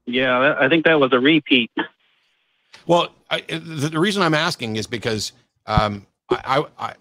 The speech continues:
Speaker 2: you, you're gonna claim that God can't be proved through science. I have no idea if that's true or not. I, I just don't think it has. Um, but you're gonna claim that it can be, God can be proved through history and experience. And I, I wanna caution you that if it just turns into stories that can't be verified,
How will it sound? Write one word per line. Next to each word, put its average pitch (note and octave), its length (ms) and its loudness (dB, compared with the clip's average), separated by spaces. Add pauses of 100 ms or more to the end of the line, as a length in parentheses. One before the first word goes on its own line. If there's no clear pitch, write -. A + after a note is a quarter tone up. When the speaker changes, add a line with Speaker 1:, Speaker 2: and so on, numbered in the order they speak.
Speaker 2:
you, B2 400 -8
you're D3+ 180 0
gonna D3 160 2
claim C3 300 0
that A#2 100 -4
God A#2 220 0
can't A#2+ 200 -4
be A#2 80 -4
proved A2 280 -6
through A2 240 -10
science. F#2 440 -8
I A#2 100 0
have A#2 100 0
no A2+ 160 -2
idea G2+ 180 -6
if F#2 80 -8
that's - 220 -8
true B2+ 160 -8
or F2+ 60 -8
not. F#2+ 180 -6
I, F#2+ 60 -8 (120)
I F2+ 60 -14
just - 300 -16
don't F#2+ 140 -12
think E2+ 140 -20
it D#2+ 80 -16
has. A2 400 -6 (400)
Um, A2 300 -4 (200)
but C3+ 140 -8
you're C#3 100 -4
gonna F3 140 -4
claim F#3+ 160 0
that F3+ 80 2
it C3+ 60 -2
can D3+ 100 -2
be, C3+ 160 -4 (220)
God D3 240 0
can D#3 100 -6
be C#3 100 -4
proved C#3 280 -10
through B2 80 -6
history C#3 500 -6
and A2 80 -6
experience. - 640 0
And A2 140 0
I, A2+ 200 0
I A2+ 60 2
wanna C3 220 2
caution D#3+ 480 2
you G2+ 240 -2 (460)
that A2 100 -2
if A2+ 80 0
it A#2 60 0
just D#3 200 -2
turns D3+ 240 -2
into C#3+ 180 2
stories C3+ 600 -2
that G#2+ 160 -6
can't A2+ 180 -4
be A2+ 100 -4
verified, F#2 680 -2